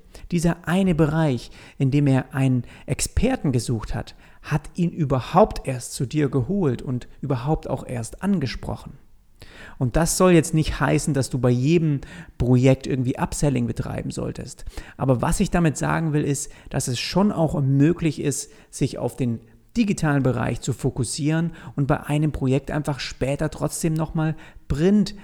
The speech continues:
mit ins Spiel zu bringen. Ich bin mir nicht sicher, ob es gut ist, allgemein, ja, <laughs> wenn man sowas macht,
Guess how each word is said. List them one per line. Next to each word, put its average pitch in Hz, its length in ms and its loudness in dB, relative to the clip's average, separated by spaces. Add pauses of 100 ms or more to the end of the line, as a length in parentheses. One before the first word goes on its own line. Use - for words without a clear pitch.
(140)
mit - 180 4
ins 143 220 0
Spiel 226 400 -2
zu 127 140 -8
bringen. 107 460 -8 (840)
Ich - 120 -6
bin 202 100 8
mir 208 100 4
nicht 147 220 2
sicher, 180 260 2
ob 139 140 0
es - 320 -4 (380)
gut 208 260 0
ist, 143 300 0
allgemein, 117 680 0
ja, 131 220 2 (140)
<laughs> - 140 -16
wenn 139 120 2
man 127 140 2
sowas 120 340 0
macht, 120 380 -4